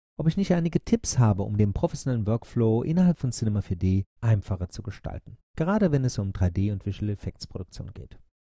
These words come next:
Eines dieser Tools, die ich empfehlen kann, ist Cryptomatte. Cryptomatte ist ein Tool, was freundlicherweise von der Firma Psyop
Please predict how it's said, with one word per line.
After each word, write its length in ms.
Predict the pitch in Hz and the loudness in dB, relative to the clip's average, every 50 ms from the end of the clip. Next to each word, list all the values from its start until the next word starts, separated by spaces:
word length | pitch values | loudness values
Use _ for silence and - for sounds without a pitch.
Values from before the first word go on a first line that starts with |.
| _ _ - | _ _ -4
Eines 260 | - 185 233 294 - | -2 0 0 0 0
dieser 260 | - 214 185 185 - | 0 0 0 0 0
Tools, 520 | - - 233 240 190 95 - - - - - _ - | -2 -4 -4 -2 -2 -2 -4 -6 -12 -14 -14 _ -10
die 60 | - | -8
ich 120 | 90 - - | -8 -6 -8
empfehlen 320 | 87 - - 107 120 123 | -8 -6 -4 -4 -4 0
kann, 280 | - 123 123 120 123 127 - _ _ | 2 2 2 2 2 -2 -10 _ _
ist 340 | - 120 117 117 - - - _ - | 4 6 6 6 4 0 -8 _ -8
Cryptomatte. 640 | - - - - - 85 78 - - - - - - _ _ _ _ _ _ _ _ _ _ | -6 -6 -4 -4 -4 -6 -6 -8 -10 -12 -14 -18 -20 _ _ _ _ _ _ _ _ _ _
Cryptomatte 520 | - 202 208 - - 220 220 214 220 - - | 0 0 2 2 0 0 2 2 0 0 -2
ist 200 | 127 - - - | -4 -4 -2 -2
ein 260 | 90 95 90 90 - | -2 -2 -2 -4 -8
Tool, 400 | - - 127 135 170 220 269 240 | -8 -6 -4 -4 -2 -2 -2 -2
was 220 | 151 92 92 - - | 0 0 -2 -2 -2
freundlicherweise 760 | - 135 147 143 147 131 - 113 85 82 87 104 117 135 147 | -4 -4 -4 -2 -2 -2 -2 0 0 2 2 2 2 2 0
von 140 | 131 - 107 | -2 -2 -4
der 80 | 98 - | -4 -4
Firma 260 | - 92 85 87 - | -4 -6 -6 -8 -6
Psyop 680 | - - - - - 95 95 117 - 113 117 - - | -6 -4 -2 0 0 0 -2 -2 -2 -4 -6 -6 -10